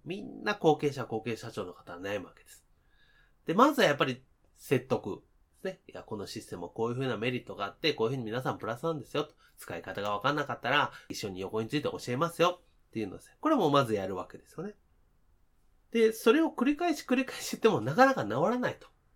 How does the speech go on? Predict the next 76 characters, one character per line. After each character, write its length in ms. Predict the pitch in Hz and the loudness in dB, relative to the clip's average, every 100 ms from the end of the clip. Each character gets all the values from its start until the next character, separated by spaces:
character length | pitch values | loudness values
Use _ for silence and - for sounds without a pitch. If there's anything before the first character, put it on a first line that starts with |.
| _ _ _ _ _ | _ _ _ _ _
い 140 | - 175 | -6 0
う 40 | |
場 100 | 180 | 2
合 80 | 160 | 2
で 80 | 107 | -2
す 140 | - | -2
ね。 80 | 113 | 0
や 120 | 92 | 0
っ 40 | - _ _ _ | -2 _ _ _
ぱ 40 | |
り 80 | 269 | -6
次 240 | - 220 339 | -4 0 2
は 40 | |
や 60 | 302 | 2
っ 20 | |
ぱ 80 | 131 | 0
そ 220 | 131 107 | 0 0
う、 40 | |
そ 100 | - | 0
れ 60 | 147 | -4
を 20 | |
使 200 | - - | 0 2
っ 120 | 277 | 2
て 100 | - | 2
る 80 | 302 | 0
っ 20 | |
て 140 | - 139 | 0 -2
い 40 | |
う 60 | 127 | 0
こ 120 | 135 | 0
と 120 | 110 | 0
を、 280 | 110 98 - _ - | 0 0 -4 _ -6
ま 80 | |
あ、 20 | 220 | 0
評 280 | 208 262 | 6 6
価 160 | 285 277 | 6 0
基 140 | 247 | 0
準 200 | 240 220 | 0 0
と 100 | 156 | -2
し 80 | 123 | -6
て 100 | 117 | -8
評 180 | - 143 | -2 -2
価 140 | - | -2
す 120 | - 123 | -10 -12
る。 160 | - _ | -14 _
こ 100 | - | -2
れ 60 | 226 | 0
は 60 | 220 | 2
あ 20 | |
の、 80 | 175 | 4
渡 180 | 175 | 4
辺 180 | 214 214 | 4 0
社 140 | 208 220 | 0 0
長 160 | 180 | 2
の 80 | 110 | 0
話 220 | 120 113 | 0 0
は 100 | 120 | -2
な 140 | 87 117 | 0 -2
か 120 | 117 | -2
っ 80 | - | -2
た 120 | 92 | -12
ん 80 | - | -14
で 120 | - | -20
す 100 | - | -16
け 80 | 98 | -10
ど 80 | |
も、 220 | 107 113 - - _ | -6 -6 -8 -18 _
実 200 | 135 135 | -12 -4
際 180 | 214 220 | 0 2
の 140 | 208 | 0
段 220 | 165 185 180 | 2 2 2
階 200 | 185 180 | 0 2
に 60 | |
お 80 | 170 | 0
い 80 | 131 | 0
て、 280 | 92 85 | -4 -8